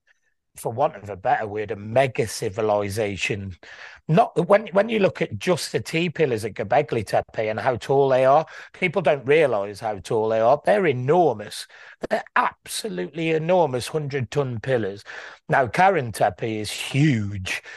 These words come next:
This suggests a mega civilization that worked together for a specific reason.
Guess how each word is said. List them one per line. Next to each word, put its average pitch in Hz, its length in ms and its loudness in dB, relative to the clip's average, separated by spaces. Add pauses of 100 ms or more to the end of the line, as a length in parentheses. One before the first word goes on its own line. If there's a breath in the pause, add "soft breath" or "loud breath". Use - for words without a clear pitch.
(160 loud breath)
This 165 160 0
suggests - 840 0 (340 loud breath)
a - 60 -2
mega 165 300 0
civilization 143 1040 0
that 104 140 -10
worked 147 440 4
together 110 400 -4
for - 160 -2
a 131 80 0
specific - 720 -4
reason. 147 500 -2